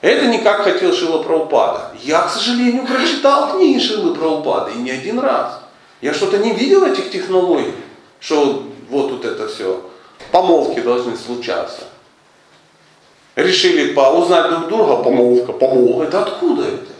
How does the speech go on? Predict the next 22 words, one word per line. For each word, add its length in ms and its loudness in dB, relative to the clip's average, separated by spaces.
Где 440 -2
это? 80 -8
Ну 240 -2
скажите, 460 -4
где? 380 0
На-, 120 -4
покажите, 680 0
где, 360 -2
скиньте 400 -2
ссылку 640 -2
на 140 2
источники. 680 -4
Нет. 340 -10
Я 140 -8
заинтересовался, 1000 -2
я 140 -2
взял 240 2
Бхагаватам, 460 0
весь 240 -6
прочитал, 680 -4
выбрал 280 0
все 580 -2